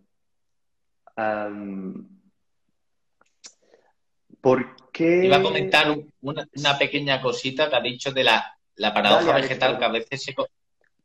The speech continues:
Speaker 2: que se confunde a veces la gente con la paradoja vegetal.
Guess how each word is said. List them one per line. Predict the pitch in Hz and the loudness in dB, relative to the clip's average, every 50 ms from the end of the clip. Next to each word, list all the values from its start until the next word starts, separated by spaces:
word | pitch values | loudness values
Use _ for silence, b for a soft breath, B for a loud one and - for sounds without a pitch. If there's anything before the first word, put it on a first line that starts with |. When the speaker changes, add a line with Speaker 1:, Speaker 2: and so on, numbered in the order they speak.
| _ _ _ | _ _ _
Speaker 2:
que | - 127 | -10 -8
se | - - 127 107 | -6 -6 -4 -4
confunde | 117 113 107 - - 131 113 123 | -4 -4 -6 -6 -8 -4 0 2
a | 131 | 4
veces | 139 143 139 - 139 131 | 4 4 2 0 -2 0
la | 131 123 - | 0 0 0
gente | - 160 143 135 127 123 | -2 -4 -4 -2 -2 -2
con | 127 123 | 0 2
la | 120 113 | 2 2
paradoja | 117 113 110 110 113 117 113 - 117 | 0 0 0 0 0 0 -2 -4 -6
vegetal. | 120 120 - - 113 - 127 131 135 131 | -8 -8 -8 -10 -6 -2 -2 -2 -2 -2